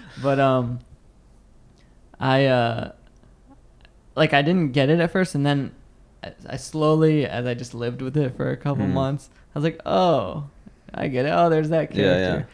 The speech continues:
Speaker 2: Plus, I wasn't in New York
Speaker 1: Damn, it took you a
Speaker 2: either.
Speaker 1: couple months?
Speaker 2: I don't know if it was a couple months, but you get what I'm saying.
Speaker 1: Yeah.
Speaker 2: Like, a couple, like,
Speaker 1: No, that's cool, though. I, I,
Speaker 2: fades.
Speaker 1: I hope that it takes longer for
Speaker 2: Well,
Speaker 1: people.
Speaker 2: because I'm not a New Yorker either,
Speaker 1: Sure.
Speaker 2: so not only, like, do I have to familiarize myself with the faces and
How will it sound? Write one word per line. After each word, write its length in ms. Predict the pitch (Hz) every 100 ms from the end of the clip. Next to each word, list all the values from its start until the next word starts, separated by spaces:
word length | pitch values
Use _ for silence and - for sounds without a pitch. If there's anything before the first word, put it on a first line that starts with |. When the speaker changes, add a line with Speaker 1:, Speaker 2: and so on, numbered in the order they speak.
| -
Speaker 2:
Plus, 260 | - 220 196
I 80 | 151
wasn't 340 | 160 165 151
in 100 | 139
New 80 | 135
York 200 | 123 120
Speaker 1:
Damn, 140 | 131
it 120 | -
took 140 | 120 117
you 120 | 120
a 40 |
Speaker 2:
either. 80 | 120
Speaker 1:
couple 240 | 113 107 98
months? 420 | 82 98 143 -
Speaker 2:
I 60 |
don't 140 | 220 165
know 80 | 143
if 120 | 139
it 40 |
was 120 | 143
a 40 | 127
couple 240 | 143 131
months, 280 | 120 120 117
but 100 | 135
you 140 | 139 127
get 200 | 123 104
what 100 | 101
I'm 100 | 151
saying. 200 | - 101
Speaker 1:
Yeah. 180 | 95 151 - -
Speaker 2:
Like, 180 | 151 147
a 80 | 156
couple, 460 | 156 160 151 143 127
like, 160 | 113
Speaker 1:
No, 100 | 113
that's 160 | 120 127
cool, 300 | - 131 143
though. 140 | 101
I, 340 | 90 92 95 104
I, 40 |
Speaker 2:
fades. 160 | 110 -
Speaker 1:
I 160 | 101 101 98
hope 300 | - 127 -
that 100 | 92
it 140 | 82
takes 300 | - 85 -
longer 360 | 90 87 87 87
for 160 | - -
Speaker 2:
Well, 140 | 160 160
Speaker 1:
people. 180 | - -
Speaker 2:
because 200 | 156 165
I'm 100 | 175
not 160 | 185
a 40 | 165
New 100 | 143
Yorker 380 | 139 190 196
either, 340 | 143 - 165 127
Speaker 1:
Sure. 140 | 104
Speaker 2:
so 160 | 90 139
not 280 | 135 147 101
only, 640 | 143 147 147 139 131 127 - - - - - - -
like, 240 | 143 123 123
do 80 | 127
I 40 |
have 100 | 127
to 80 | 135
familiarize 800 | 123 131 127 127 127 123 120 123
myself 420 | 123 - 123 120
with 100 | 120
the 80 | -
faces 540 | - 123 131 - 127
and 180 | 117 -